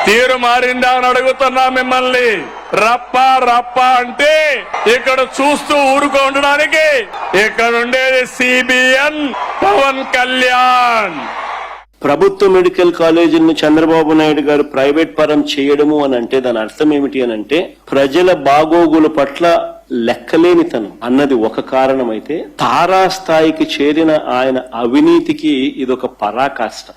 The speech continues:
Speaker 2: పేదవాడు, మధ్యతరగతి వాడు ప్రైవేట్ వాళ్లకు దోపిడీకి బలైపోతాడు. రెండు వేల పంతొమ్మిది వరకు అంటే వైఎస్ఆర్సీపీ ప్రభుత్వం వచ్చేదాకా మన రాష్ట్రంలో ఎన్ని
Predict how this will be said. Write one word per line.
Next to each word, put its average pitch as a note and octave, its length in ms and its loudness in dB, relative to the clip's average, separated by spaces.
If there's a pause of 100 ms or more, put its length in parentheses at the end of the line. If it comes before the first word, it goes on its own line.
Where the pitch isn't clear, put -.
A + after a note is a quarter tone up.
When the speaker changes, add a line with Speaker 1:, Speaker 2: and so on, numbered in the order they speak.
(140)
Speaker 2:
పేదవాడు, E3+ 640 2 (140)
మధ్యతరగతి D#3+ 640 -2
వాడు C#3 360 -2 (420)
ప్రైవేట్ F#3 580 0
వాళ్లకు F3 600 2 (480)
దోపిడీకి G3 680 0
బలైపోతాడు. F3+ 760 -2 (280)
రెండు E3+ 320 2
వేల E3+ 180 2 (200)
పంతొమ్మిది C#3+ 480 0
వరకు B2 340 -2
అంటే C3 160 -4
వైఎస్ఆర్సీపీ C#3 880 -4
ప్రభుత్వం B2+ 560 -6
వచ్చేదాకా B2 680 -4 (160)
మన D3 200 2
రాష్ట్రంలో F3+ 580 0
ఎన్ని F3 280 4